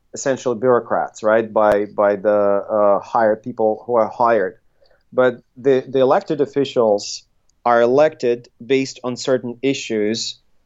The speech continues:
uh, that they believe are important, right? And that, that they convince the, uh, either they convince the communities that those issues are important, or they manage to strike a chord with the communities who say, "Yeah, yeah, yeah, those are the very important issues. That's why we're gonna elect you, because you get it."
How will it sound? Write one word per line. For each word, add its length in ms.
uh, 340
that 240
they 140
believe 280
are 100
important, 580
right? 280
And 240
that, 200
that 240
they 400
convince 540
the, 460
uh, 200
either 240
they 160
convince 420
the 100
communities 600
that 180
those 240
issues 320
are 80
important, 480
or 540
they 200
manage 320
to 60
strike 280
a 60
chord 340
with 80
the 60
communities 580
who 60
say, 200
"Yeah, 200
yeah, 120
yeah, 220
those 340
are 60
the 240
very 220
important 360
issues. 300
That's 200
why 120
we're 100
gonna 140
elect 320
you, 80
because 320
you 60
get 240
it." 160